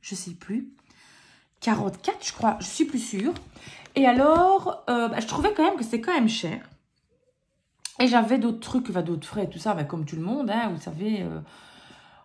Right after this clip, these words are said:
on a un peu besoin de ses sous aussi un petit peu, donc, euh, y a, et puis j'achète beaucoup de jeux, donc faut quand même faire attention. Et alors, il a été en fait à un moment donné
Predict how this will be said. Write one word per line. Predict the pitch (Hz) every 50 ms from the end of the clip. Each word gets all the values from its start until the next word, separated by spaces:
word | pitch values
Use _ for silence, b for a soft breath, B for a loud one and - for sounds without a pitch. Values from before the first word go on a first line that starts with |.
| B
on | - 214 226 240 247
a | 247 233 226 220 214
un | 214
peu | 214 - 254 247 240
besoin | 196 202 208 214 208 202 202 196 190
de | 180 180
ses | 175 180 190 190
sous | - - - 240 202
aussi | 180 175 175 - 196 180
un | 160
petit | 147 143 - 175
peu, | 175 - - 349 453 508 508 440
donc, | 320 262 240 226 220 226 -
euh, | 233 220 208
y | 202
a, | 185 185 185 180 175 175
et | 170
puis | 165 - 214
j'achète | 196 156 190 170 170
beaucoup | 185 180 - 196
de | 170
jeux, | 175 214 214 175
donc | 165 156
faut | - -
quand | - 175
même | 165 143
faire | 170 165
attention. | 151 147 - - - - 262 359 370 B B B B B B B B B B B B -
Et | 330 330
alors, | 285 285 302 330 349 359 370 381 392 392 392 - - - -
il | - 262 269
a | 277 269
été | 254 254 254 - 320 320 330 320
en | 277 254 233
fait | - - - 294 294 - 240
à | 214
un | 214
moment | 220 254 269 285 285
donné | 233 220 202 202 202 214 240 277 285